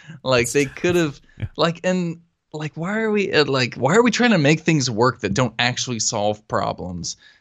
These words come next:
Speaker 1: Like, we're introducing new issues when, like, we had a working solution. Some things that Google does just don't make sense, man.
Speaker 2: Radar.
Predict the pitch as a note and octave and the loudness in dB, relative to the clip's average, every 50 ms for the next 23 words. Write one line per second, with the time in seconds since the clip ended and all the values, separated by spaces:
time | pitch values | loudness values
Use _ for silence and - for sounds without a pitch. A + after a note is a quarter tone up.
0 | _ _ - A#2 A#2 A2 C3 C#3+ C#3 C3+ - F3 E3+ D#3+ - - C#3+ C3 B2 B2+ | _ _ -2 -2 0 2 2 2 2 2 2 2 2 2 2 0 -2 -2 0 0
1 | B2+ B2 - - B2 A#2 A2+ A2+ A#2+ B2 A#2+ G2+ A2+ A2 G#2+ - - A2 G#2 G2+ | 0 2 0 0 0 0 0 2 2 2 2 2 2 2 0 -2 -2 -2 -2 0
2 | G2 G2 G2 G2 - - A2+ B2+ C3 C3 B2+ A#2+ A#2 A2 G2+ G#2 B2+ B2+ B2 E3+ | 0 -2 -2 -2 -4 -4 0 0 2 2 4 4 2 0 0 0 -2 -2 0 2
3 | E3+ D#3 A#2+ A2 G#2+ A#2+ A#2+ A#2+ B2+ A2 G#2+ G#2 - G#2+ F#2 G2+ G#2 G#2 - - | 2 2 0 2 0 0 0 0 -2 -2 0 0 -2 -2 -2 -2 -2 -2 -2 -4
4 | A#2+ F2+ F2 - - - G3 B3+ C#4+ - D#4+ D#4 C4 B3+ G3+ D3+ A2 A#2 B2+ C3+ | -4 -6 -6 -6 -2 -2 -2 0 0 -2 -2 -2 0 0 0 0 0 -2 -2 0
5 | B2+ B2 A2 F#2 G#2+ G#2 A#2 A#2+ G2 G2+ G#2+ - - - - A#2 C#3 G3 F3+ A2+ | 0 0 -2 -2 -4 -4 -4 -4 -4 -6 -6 -8 -8 -8 -4 -2 0 0 2 0
6 | A#2 G2 - - - - - F3+ A2 A2+ A#2 A2+ G#2+ - - - - D#2 E2+ F2 | -2 -2 0 0 0 0 0 0 0 2 2 2 0 0 -4 -6 -6 -8 -8 -8
7 | F2+ G2 G2 F2+ F2 F2 F2 F2+ F2+ - - - | -4 -4 -2 -2 -2 -2 -2 -4 -4 -6 -8 -14